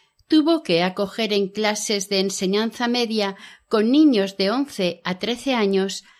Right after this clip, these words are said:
a algunos alumnos ya crecidos y comprobó su seriedad, aplicación y fervor.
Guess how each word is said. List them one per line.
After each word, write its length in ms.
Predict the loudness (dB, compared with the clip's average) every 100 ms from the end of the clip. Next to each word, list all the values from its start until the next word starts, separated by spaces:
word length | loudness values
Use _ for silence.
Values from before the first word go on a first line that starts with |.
| _ _ -2
a 180 | 2 2
algunos 520 | 2 4 4 4 0
alumnos 580 | 0 0 0 0 -2 -2
ya 200 | -2 -2
crecidos 760 | -6 -4 -4 -2 -4 -6 -12 _ _ _ -6
y 140 | -4
comprobó 540 | 0 0 0 0 0
su 240 | -2 -4 -4
seriedad, 760 | 0 0 0 0 0 -2 -4 -8
aplicación 1000 | -6 -4 -4 -6 -6 -2 0 0 -2 -4
y 160 | -6 -4
fervor. 560 | -4 -4 -4 -6 -8